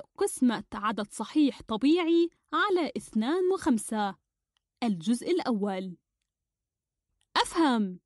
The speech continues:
يكون عدد صحيح طبيعي قابلًا للقسمة على عدد صحيح طبيعي إذا كان الخارج صحيحًا وباقي عملية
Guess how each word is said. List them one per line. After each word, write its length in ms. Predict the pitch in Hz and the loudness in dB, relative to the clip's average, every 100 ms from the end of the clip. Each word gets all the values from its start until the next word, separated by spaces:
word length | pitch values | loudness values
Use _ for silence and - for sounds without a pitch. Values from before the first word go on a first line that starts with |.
| _ _ _ _ _ - | _ _ _ _ _ 6
يكون 520 | 247 277 - 466 415 | 8 8 6 6 6
عدد 560 | 285 320 302 320 214 - | 6 4 4 4 4 0
صحيح 640 | - - - 403 359 214 - | -2 -4 2 6 6 4 -2
طبيعي 680 | - 220 294 330 285 294 302 _ _ - | 0 4 6 6 6 6 6 _ _ 0
قابلًا 460 | 339 427 370 320 294 | 2 4 6 8 8
للقسمة 840 | 233 202 - 392 - 285 294 359 - | 6 4 0 0 4 6 6 2 0
على 280 | 226 226 208 | 0 2 2
عدد 420 | 190 254 262 220 | 2 2 2 0
صحيح 520 | - 214 302 302 - | -2 0 6 4 4
طبيعي 680 | - 226 311 349 311 311 320 _ _ _ - | 0 4 6 6 6 6 6 _ _ _ 2
إذا 280 | 254 226 226 | 4 4 2
كان 320 | 392 440 381 | 2 4 4
الخارج 720 | 339 - 370 302 220 220 254 - | 4 2 4 4 4 2 0 -6
صحيحًا 680 | - 208 277 226 - 226 285 415 - _ - | -6 -2 2 2 2 2 4 2 -2 _ -2
وباقي 580 | 196 208 233 262 - 277 | 0 2 0 0 2 4
عملية 560 | 277 285 359 403 359 | 6 6 6 6 4